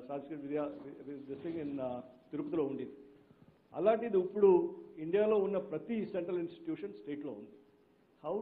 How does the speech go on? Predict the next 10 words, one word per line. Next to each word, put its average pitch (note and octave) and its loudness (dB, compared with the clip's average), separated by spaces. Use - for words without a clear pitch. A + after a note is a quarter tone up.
does G#3 2
the F3 0
state F3 -2
going E3+ -2
to E3 -2
leverage D#3+ 2
that, - -12
uh, B2 -14
advantage? D3 -2
ఏ A3+ 6